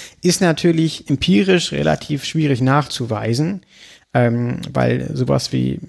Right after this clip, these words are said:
innovatives Unternehmertum, äh, nur schwer zu messen ist und auch die Anreize, die damit zusammenhängen, äh, nur schwer auf gesamtwirtschaftlicher Ebene zu quantifizieren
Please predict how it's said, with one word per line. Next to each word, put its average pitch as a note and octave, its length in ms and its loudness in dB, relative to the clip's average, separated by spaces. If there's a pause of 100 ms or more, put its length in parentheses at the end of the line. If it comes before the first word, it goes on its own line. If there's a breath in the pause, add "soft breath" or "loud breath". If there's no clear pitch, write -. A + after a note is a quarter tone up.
(160)
innovatives C3 580 0
Unternehmertum, B2 960 0 (300 loud breath)
äh, - 220 -4 (100)
nur A#2+ 180 -2
schwer A#2+ 300 0
zu - 140 -4
messen B2+ 340 0
ist - 240 -6
und C#3+ 80 -6
auch A2 80 -6
die C#3 140 -4
Anreize, B2 440 2
die A#2 80 -2
damit A#2 320 -4
zusammenhängen, A#2+ 680 -4 (420 soft breath)
äh, G#2+ 180 0 (140)
nur A#2+ 160 0
schwer A#2+ 300 2
auf - 100 -4
gesamtwirtschaftlicher A#2+ 800 -2
Ebene A2 300 -6
zu - 120 -6
quantifizieren - 720 -8